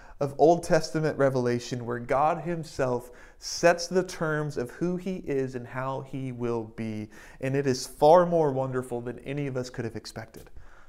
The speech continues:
So unlike, so categorically unlike what we would expect of him.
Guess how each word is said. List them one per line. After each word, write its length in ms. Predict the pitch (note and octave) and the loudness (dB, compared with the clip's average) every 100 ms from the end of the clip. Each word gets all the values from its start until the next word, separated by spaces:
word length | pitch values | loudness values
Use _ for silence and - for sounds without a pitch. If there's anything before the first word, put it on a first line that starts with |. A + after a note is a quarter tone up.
| - | -12
So 400 | - D#3+ E3+ D3 | 6 8 8 6
unlike, 540 | D#3+ C#3+ C3+ A#2+ - | 4 2 2 2 0
so 220 | - E3 | 2 4
categorically 1040 | D#3 - F#3 F3+ D#3 C#3+ D#3 D#3 D#3+ D#3 - | 2 0 4 4 2 2 4 4 2 0 2
unlike 600 | C#3+ C#3 B2+ B2 A#2 A#2 | 0 0 0 2 2 0
what 300 | A#2+ B2+ B2+ | 0 0 0
we 80 | B2+ | -2
would 360 | A#2+ A#2+ - A#2 | 0 -2 -2 -8
expect 520 | - - - B2+ B2 | -10 -4 -2 -2 -4
of 140 | G2+ | -8
him. 200 | A2 G#2 | -10 -16